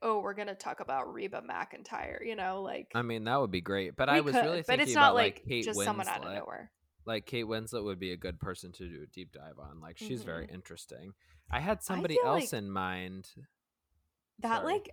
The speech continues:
Speaker 1: I cannot believe that that's Kate Winslet in that
Speaker 2: In,
Speaker 1: show.
Speaker 2: uh, Mayor of Eastwood. E-, East End. What is it? Mayor of
Speaker 1: I always think it's <laughs> Witches
Speaker 2: Witches
Speaker 1: of
Speaker 2: of
Speaker 1: East-, <laughs>
Speaker 2: Eastwick.
Speaker 1: Eastwick.
Speaker 2: Yeah. Me too.
Speaker 1: Um,
Speaker 2: Mayor of Easttown.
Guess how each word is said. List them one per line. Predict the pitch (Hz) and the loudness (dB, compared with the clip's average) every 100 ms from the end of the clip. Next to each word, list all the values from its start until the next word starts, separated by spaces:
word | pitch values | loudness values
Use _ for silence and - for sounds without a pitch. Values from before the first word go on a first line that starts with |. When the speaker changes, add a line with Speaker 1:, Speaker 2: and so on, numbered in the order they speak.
| - | 0
Speaker 1:
I | 226 | 2
cannot | 240 - 311 202 | 2 -2 0 0
believe | 202 202 196 | 0 -4 -4
that | 190 185 | -6 -4
that's | - - | -6 -6
Kate | - - - | -8 -10 -8
Winslet | - - - 143 - _ _ _ _ - | -10 -8 -6 -6 -8 _ _ _ _ -12
in | 214 | -8
that | 123 - | -6 -2
Speaker 2:
In, | 123 | 0
Speaker 1:
show. | 120 110 - | 0 -4 -4
Speaker 2:
uh, | 113 104 90 - | -2 -2 -2 -6
Mayor | 107 107 104 | -4 0 0
of | 98 | 0
Eastwood. | 123 - 156 117 98 - | -6 -8 -8 -8 -10 -8
E-, | 113 139 - | -6 -6 -4
East | 117 123 - | -4 -4 -6
End. | 113 104 90 - _ - | -6 -4 -6 -14 _ -4
What | 113 117 | -2 -2
is | - | -4
it? | 240 - | -16 -10
Mayor | 120 120 117 | -4 0 0
of | 113 - | -2 0
Speaker 1:
I | 208 | 0
always | 208 240 330 - - | 2 2 2 -2 0
think | - 202 | 0 0
it's | - - - 466 453 - | -4 0 0 2 0 2
<laughs> | 587 - | 0 2
Witches | 254 220 123 | 2 2 4
Speaker 2:
Witches | 139 185 139 123 | 6 8 8 8
Speaker 1:
of | 123 | 4
Speaker 2:
of | 117 | 4
Speaker 1:
East-, | 110 131 - - | 0 2 0 0
<laughs> | |
Speaker 2:
Eastwick. | 101 92 95 | 0 0 -2
Speaker 1:
Eastwick. | 285 - - 139 | -6 -8 -4 0
Speaker 2:
Yeah. | 156 117 104 127 - _ - _ - - | 0 -2 -4 -8 -12 _ -20 _ -20 -20
Me | 127 147 - | -14 -12 -12
too. | 156 196 156 113 117 _ _ _ _ _ _ _ _ _ 214 | -10 -10 -10 -10 -14 _ _ _ _ _ _ _ _ _ 0
Speaker 1:
Um, | 208 196 190 180 180 107 | 2 2 0 -2 -6 -4
Speaker 2:
Mayor | 104 104 113 120 | 0 4 6 6
of | 104 95 | 2 -2
Easttown. | 107 107 - - 101 87 85 90 104 | -6 -6 -6 -8 -6 -6 -8 -10 -14